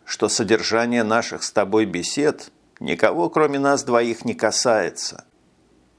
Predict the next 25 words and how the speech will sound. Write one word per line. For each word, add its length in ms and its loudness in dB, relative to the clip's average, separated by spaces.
«Разумеется», 1200 2
сказал 520 0
Майков. 600 -4
«А 160 6
что 220 -4
ещё 400 4
он 100 2
мог 220 2
сказать?» 680 -2
Видно, 400 4
алфавит 440 0
всё-таки 440 0
считал, 500 0
что 220 0
он 80 2
может 380 2
проговориться, 1040 0
раз 260 2
с 60 -8
таким 360 0
упорством 720 0
напоминал 540 2
ему 300 2
о 80 0
том, 400 0